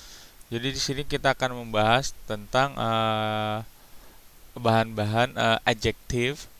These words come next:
some, and any. Oke, baik, kali ini langsung kita masuk ke materi. Sebelum masuk ke materi, jangan lupa untuk menyiapkan alat tulis kalian dan juga jangan lupa untuk berdoa. Baik, eh, let's check it out.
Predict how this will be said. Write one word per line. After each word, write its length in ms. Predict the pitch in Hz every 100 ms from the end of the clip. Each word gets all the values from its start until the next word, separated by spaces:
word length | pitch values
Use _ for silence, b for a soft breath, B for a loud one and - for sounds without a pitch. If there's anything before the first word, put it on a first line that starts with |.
| - -
some, 480 | - - 117 117 127 -
and 80 | 110
any. 320 | 110 104 98 - - -
Oke, 320 | - 160 151 151 - -
baik, 320 | 139 - - - -
kali 240 | 120 123
ini 80 | 127
langsung 320 | 123 120 -
kita 320 | 127 - 127 127 B B B -
masuk 320 | 117 120 127
ke 120 | - 117
materi. 480 | 117 - 113 135
Sebelum 480 | 147 - 120 131 160
masuk 240 | 156 156 151
ke 80 |
materi, 480 | 135 131 - 123 131
jangan 320 | 123 113 110
lupa 320 | 110 107 120 113
untuk 240 | 110 - -
menyiapkan 640 | 143 147 151 147 143 143
alat 240 | 127 123 -
tulis 320 | 120 117 -
kalian 480 | 113 107 117 127 131 B B -
dan 240 | 110 104
juga 160 | 101 107 110
jangan 240 | 110 113 117 113
lupa 560 | 104 117 113 - 113 117
untuk 320 | 107 104 120 - -
berdoa. 800 | 104 117 120 110 107 107 104 101 - B B B - -
Baik, 240 | 127 151 -
eh, 320 | 113 110 110 113
let's 240 | 110 -
check 80 | 104
it 160 | 101
out. 80 | 101